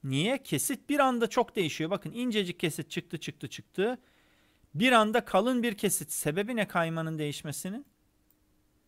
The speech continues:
Şu yüzey alanını kullanıyoruz ya mesela. Bakın buradaki yüzey alanı ne kadar?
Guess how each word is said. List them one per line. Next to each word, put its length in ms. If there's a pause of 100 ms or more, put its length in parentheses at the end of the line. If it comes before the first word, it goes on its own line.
(140)
Şu 240
yüzey 400
alanını 540
kullanıyoruz 720
ya 200 (160)
mesela. 480 (1080)
Bakın 340
buradaki 340
yüzey 280
alanı 320
ne 120
kadar? 380